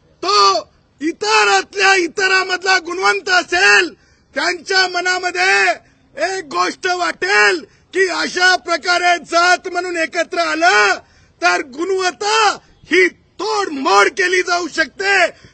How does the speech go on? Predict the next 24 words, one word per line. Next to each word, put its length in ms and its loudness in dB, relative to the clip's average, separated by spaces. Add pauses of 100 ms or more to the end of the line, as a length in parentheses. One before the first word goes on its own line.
गुणवंतांच्या 720 0
जागा 520 0
तोडमोड 560 -4
केल्या 340 0
जाऊ 260 -2
शकतात. 500 -6 (640)
मला 260 0
तुम्हाला 440 -2
सांगायचंय, 880 0 (640)
कालच 400 -2
एका 300 0
चॅनलनी 800 2 (420)
हे 160 0
सुद्धा 420 0
दाखवलं 500 -2
होतं 560 2 (480)
की 120 -6
माझ्या 400 -2
घराच्या 680 0
समोर 240 0
येऊन 300 -4
रेकी 280 -2
करण्यात 500 -6
आली. 260 -12